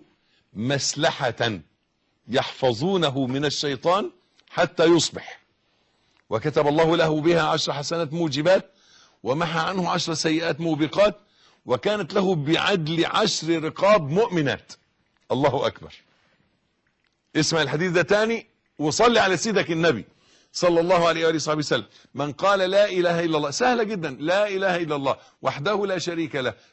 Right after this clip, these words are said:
له الملك وله الحمد، يحيي ويميت، بيده الخير،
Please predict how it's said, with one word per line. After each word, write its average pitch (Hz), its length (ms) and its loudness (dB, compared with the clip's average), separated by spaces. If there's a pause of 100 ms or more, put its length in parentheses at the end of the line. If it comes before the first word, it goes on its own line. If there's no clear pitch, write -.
له 147 160 0
الملك 190 340 -2
وله 180 200 -2
الحمد، 143 280 -6 (280)
يحيي 175 360 -2
ويميت، 190 640 -2 (200)
بيده 185 320 0 (100)
الخير، 170 420 -2